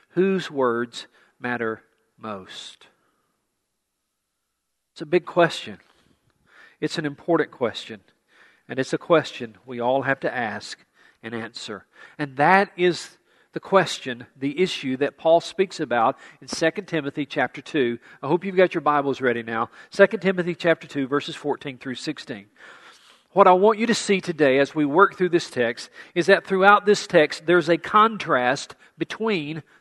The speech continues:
the words of men and the Word of God.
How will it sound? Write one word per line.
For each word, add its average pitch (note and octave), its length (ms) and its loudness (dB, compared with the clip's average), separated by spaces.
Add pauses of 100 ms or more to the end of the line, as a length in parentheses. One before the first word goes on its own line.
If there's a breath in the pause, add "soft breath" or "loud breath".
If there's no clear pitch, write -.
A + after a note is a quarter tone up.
the E3 80 0
words E3+ 400 4
of F#3+ 100 -4
men F3 540 0 (720)
and D3 400 -4 (140)
the E3+ 80 0
Word C#3+ 180 4
of C#3 120 0
God. D3+ 440 4